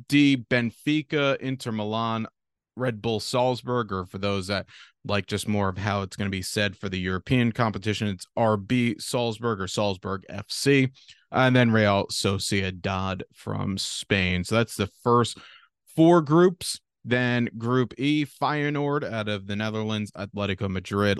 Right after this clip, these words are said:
Lazio, and Celtic, as they're the lone Scottish entrant into the group stage, with Rangers falling in the playoff round.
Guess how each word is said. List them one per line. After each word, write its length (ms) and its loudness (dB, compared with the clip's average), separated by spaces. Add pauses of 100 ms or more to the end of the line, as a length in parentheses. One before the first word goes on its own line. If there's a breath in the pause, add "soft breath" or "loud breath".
Lazio, 880 0 (160)
and 400 -4 (180)
Celtic, 800 -2
as 280 -8
they're 280 0
the 180 -2
lone 340 -2
Scottish 600 -2
entrant 400 -4 (300 soft breath)
into 360 -2
the 80 -2
group 240 0
stage, 480 0 (360)
with 200 -6
Rangers 600 -2 (320)
falling 600 -2
in 300 -6
the 200 -4
playoff 580 -2
round. 320 2